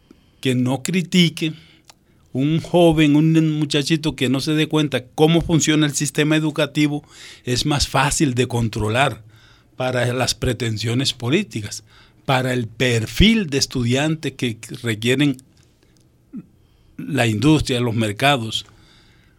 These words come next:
Por supuesto que a los empresarios les encanta que el joven que nosotros le entreguemos sea un joven conformista con la realidad que otros le han fabricado, ¿cierto?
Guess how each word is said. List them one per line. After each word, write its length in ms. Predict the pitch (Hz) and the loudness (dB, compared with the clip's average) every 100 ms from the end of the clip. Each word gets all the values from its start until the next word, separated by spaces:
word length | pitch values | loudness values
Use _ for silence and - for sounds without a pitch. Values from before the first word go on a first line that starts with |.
| _ - | _ -6
Por 200 | 147 123 | -2 0
supuesto 520 | - 131 143 139 196 | 2 2 2 0 -2
que 100 | 190 | -2
a 40 | 180 | -2
los 200 | 143 139 | 0 -2
empresarios 640 | 117 123 107 123 120 147 | -4 -6 -8 -6 -6 -4
les 200 | 135 117 | -4 -4
encanta 600 | 107 110 170 165 - - _ _ _ - _ _ _ _ _ _ - | -4 0 0 0 -6 -16 _ _ _ -20 _ _ _ _ _ _ -4
que 100 | 135 | -2
el 380 | 131 123 120 - | 0 -2 -4 0
joven 380 | 151 165 175 | 2 2 2
que 100 | 165 | 0
nosotros 400 | 160 147 151 160 151 | -2 0 -2 -2 -2
le 80 | |
entreguemos 800 | 156 156 160 151 147 143 143 - _ _ _ - | -2 -2 -2 0 0 -2 -6 -12 _ _ _ -20
sea 200 | - 131 | -4 -2
un 120 | 131 | -2
joven 440 | 117 139 135 123 - - _ _ _ _ _ _ _ _ - _ _ _ _ | 0 0 0 -4 -8 -20 _ _ _ _ _ _ _ _ -20 _ _ _ _
conformista 840 | 135 120 131 120 156 - - - - _ | 0 4 4 6 4 4 -4 -20 -20 _
con 360 | 135 127 123 | -2 0 0
la 120 | 120 117 | 0 0
realidad 540 | 120 120 117 120 131 | 0 0 0 0 -2
que 100 | 131 | -2
otros 420 | 139 139 135 - | -2 -2 -6 -4
le 80 | 117 | -4
han 120 | 120 | -2
fabricado, 640 | 135 120 113 98 120 117 120 | -2 -2 -4 -6 -10 -12 -16
¿cierto? 200 | 131 | -20